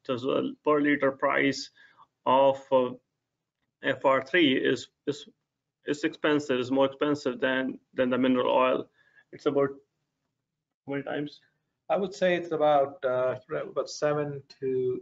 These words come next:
Speaker 2: eight
Speaker 1: Times.
Speaker 2: dollars, uh,
Speaker 1: Oh, it,
Speaker 2: as,
Speaker 1: it,
Speaker 2: as a multiple, it
Speaker 1: or
Speaker 2: would be
Speaker 1: three,
Speaker 2: about three
Speaker 1: th-,
Speaker 2: times.
Speaker 1: three times. So about three times more expensive than regular mineral oil. And, uh, you know,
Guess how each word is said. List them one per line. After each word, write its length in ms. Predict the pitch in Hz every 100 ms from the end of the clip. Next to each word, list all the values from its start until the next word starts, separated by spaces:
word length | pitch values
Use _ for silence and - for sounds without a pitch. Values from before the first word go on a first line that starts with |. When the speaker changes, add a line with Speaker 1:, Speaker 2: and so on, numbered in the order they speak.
| -
Speaker 2:
eight 320 | 131 135 - _ -
Speaker 1:
Times. 280 | 127 127
Speaker 2:
dollars, 360 | 131 127 120 120 - _ -
uh, 40 | - - -
Speaker 1:
Oh, 180 | 147 151
it, 280 | 151 147 -
Speaker 2:
as, 140 | 143
Speaker 1:
it, 60 | 147
Speaker 2:
as 160 | 143 143
a 80 |
multiple, 720 | 143 170 170 - 160 160 156 156
it 40 |
Speaker 1:
or 60 | 139
Speaker 2:
would 60 | 139
be 60 |
Speaker 1:
three, 120 | 165
Speaker 2:
about 280 | 139 139 135
three 180 | - 131
Speaker 1:
th-, 120 | 120
Speaker 2:
times. 180 | 165 151
Speaker 1:
three 140 | 165 151
times. 420 | - - - - _ _ _
So 120 | -
about 200 | 151 151
three 160 | 175 170
times 240 | 151 139
more 160 | 135 135
expensive 720 | 135 - 147 143 - 123 117 -
than 320 | 131 131 131
regular 320 | 127 127 127
mineral 380 | 127 127 127 123
oil. 320 | 113 - - - _ - - - -
And, 260 | 175 165
uh, 80 | -
you 140 | 151 156
know, 300 | 156 156